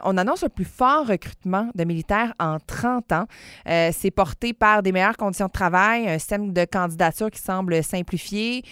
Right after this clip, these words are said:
mais on a recruté sept mille trois cent dix personnes dans la dernière année. C'est le nombre le plus élevé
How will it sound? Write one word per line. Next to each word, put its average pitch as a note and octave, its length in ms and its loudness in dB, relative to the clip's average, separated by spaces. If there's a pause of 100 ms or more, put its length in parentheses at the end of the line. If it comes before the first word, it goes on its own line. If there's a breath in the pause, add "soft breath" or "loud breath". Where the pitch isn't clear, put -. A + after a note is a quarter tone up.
(300 loud breath)
mais F3+ 140 -2
on F#3 80 0
a F3+ 80 2
recruté F#3 340 -2
sept A3+ 260 -4
mille B3 160 -2
trois E3+ 260 -2
cent E3 200 -4
dix E3+ 220 -8
personnes G#3 400 -2
dans F3 80 0
la D3+ 100 0
dernière D3+ 320 -4
année. E3 200 -4
C'est G#3 180 -2
le E3 260 0
nombre G#3 240 -2
le G3+ 80 0
plus D#3+ 280 -2
élevé G3+ 420 0